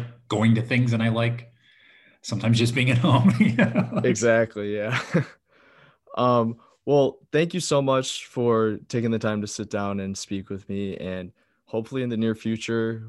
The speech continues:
Speaker 2: we'll, we'll be able to see the Angler become lively and have some in-person events again.
Speaker 1: We can, we can hope. <laughs>
Speaker 2: <laughs>
Speaker 1: You know, uh, I'm not, I'm not Doctor Fauci, so I don't know when, but, um,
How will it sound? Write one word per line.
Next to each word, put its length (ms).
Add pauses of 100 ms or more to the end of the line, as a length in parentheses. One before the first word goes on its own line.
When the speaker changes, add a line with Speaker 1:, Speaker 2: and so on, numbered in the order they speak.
(120)
Speaker 2:
we'll, 440 (440)
we'll 100
be 120
able 140
to 60
see 220
the 140
Angler 320
become 340
lively 420
and 100
have 160
some 220
in-person 460
events 340
again. 320 (500)
Speaker 1:
We 200
can, 280
we 120
can 100
hope. 460
<laughs> 160
Speaker 2:
<laughs> 840 (680)
Speaker 1:
You 100
know, 300 (120)
uh, 380 (260)
I'm 200
not, 240
I'm 160
not 240
Doctor 340
Fauci, 420
so 140
I 40
don't 140
know 120
when, 420
but, 240
um, 380